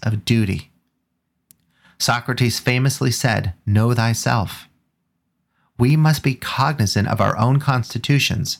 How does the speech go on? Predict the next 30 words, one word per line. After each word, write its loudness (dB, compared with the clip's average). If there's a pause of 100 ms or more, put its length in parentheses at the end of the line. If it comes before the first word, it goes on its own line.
(400)
and 4
know 4
our 0
limits 0 (180)
in 0
order 4
to 0
properly 0
fast. -2 (600)
So 2
fast, -2
yes, -2 (400)
but -4
always 2
fast -2
in 2
prudence 0
for -8
the 2
sake -2
of -4
love. -2 (1200)
And 2
that's 0
our 0
Unsettled 2
Mind 0
question 0
for -2
today -2